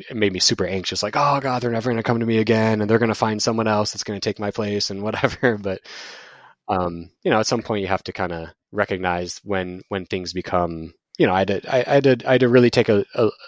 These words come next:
a look at my life from a, from a, a realistic perspective. You know, I've got, I do have a full-time job, and I've got three kids, and, and anytime I take on something else, something else has to give, right? And so, um, I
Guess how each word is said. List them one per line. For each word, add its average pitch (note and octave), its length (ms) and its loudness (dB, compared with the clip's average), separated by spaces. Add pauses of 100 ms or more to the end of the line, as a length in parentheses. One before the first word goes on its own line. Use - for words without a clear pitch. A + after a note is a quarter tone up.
a A#2 80 2
look G#2+ 220 4
at G#2 80 -2
my G2 120 4
life F#2+ 220 6
from G2 120 -2
a, F2+ 260 -2
from G2 200 0
a, F2+ 180 0 (240)
a A2+ 60 4
realistic F#2+ 520 2
perspective. E2 640 -4
You F2+ 60 -10
know, E2 100 -6
I've E2+ 100 -6
got, F2+ 280 0 (420)
I A2 60 4
do A2+ 120 6
have G#2+ 120 4
a G2 60 0
full-time F#2 380 0
job, F2 340 4
and F#2 80 -2
I've F2 140 -2
got F2 160 -4
three F#2 180 -4
kids, F2+ 340 -4
and, E2+ 220 -8 (440)
and A2 120 0
anytime B2 340 2
I A2 40 2
take A2+ 240 2
on G2 120 0
something F#2+ 280 -4
else, F#2+ 480 0 (140)
something G2 300 -2
else F#2 160 0
has F2+ 160 2
to - 80 -4
give, E2 460 -4
right? E2+ 260 0 (140)
And F2 160 -4
so, F2 480 4 (560)
um, E2 680 0 (340)
I F2+ 360 2